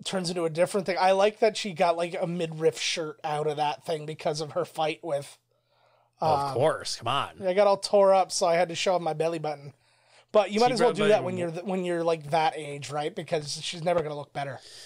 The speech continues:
Speaker 2: No way. You wait until she's in Thor. You know she must have
Speaker 1: Oh.
Speaker 2: been working out.
Speaker 1: Oh, yeah.
Speaker 2: She's gonna look fucking ripped.
Speaker 1: Uh-huh.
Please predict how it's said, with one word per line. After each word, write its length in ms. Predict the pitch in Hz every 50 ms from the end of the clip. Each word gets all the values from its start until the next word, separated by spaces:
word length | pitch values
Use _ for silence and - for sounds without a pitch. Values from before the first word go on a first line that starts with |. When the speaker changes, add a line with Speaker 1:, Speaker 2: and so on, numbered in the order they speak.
| - _ -
Speaker 2:
No 200 | 123 135 143 147
way. 180 | 143 151 156
You 180 | 151 147 147 151
wait 180 | 156 160 165 156
until 220 | 147 - 160 156
she's 220 | 139 - 139 120 151
in 100 | 151 147
Thor. 340 | - - 156 151 156 156 151
You 120 | 143 143
know 120 | 151 156 160
she 140 | 151 - 147
must 180 | 143 135 135
have 60 | 139
Speaker 1:
Oh. 40 | 135
Speaker 2:
been 60 | 127
working 260 | 123 127 123 - 135 131
out. 240 | 123 117 113 104 98
Speaker 1:
Oh, 140 | 127 120 107
yeah. 300 | 95 90 92 95 98 - _ _ -
Speaker 2:
She's 200 | - - 127 110
gonna 160 | 143 143 135
look 160 | 131 131 127 -
fucking 380 | - 151 131 - 117 110 110
ripped. 640 | 113 131 135 143 143 143 139 - 98 101 - 98 -
Speaker 1:
Uh-huh. 60 | 87